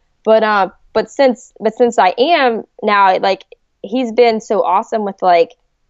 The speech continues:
it's, um, he'll make more plant-based dinners because he knows, like, I'm not gonna eat meat. So it's kinda like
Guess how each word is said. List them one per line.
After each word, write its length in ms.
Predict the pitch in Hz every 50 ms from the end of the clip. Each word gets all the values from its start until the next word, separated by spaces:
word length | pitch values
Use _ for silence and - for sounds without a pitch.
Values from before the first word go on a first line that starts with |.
| _ _ -
it's, 380 | - 202 202 196 185 - - -
um, 300 | 196 190 185 180 170 180
he'll 260 | 175 - 240 240 247
make 320 | 240 233 226 233 233 -
more 480 | - 220 220 220 220 220 220 220 220 - _ _ _ _ _ _ _ _ _ _ _ _ _ - _
plant-based 460 | 220 202 180 98 - 196 208 220 220
dinners 320 | - 185 190 226 277 294 294
because 280 | - 190 - 214 190
he 100 | 202 208
knows, 200 | 196 185 175 180 165
like, 100 | 185 175
I'm 100 | 175 180
not 180 | 180 175 180 -
gonna 160 | 180 170 - -
eat 260 | - 180 185 - - _ _ _ _ _ _
meat. 200 | 196 208 - -
So 80 | - 220
it's 100 | 214 -
kinda 180 | - 254 226
like 200 | 220 208 202 -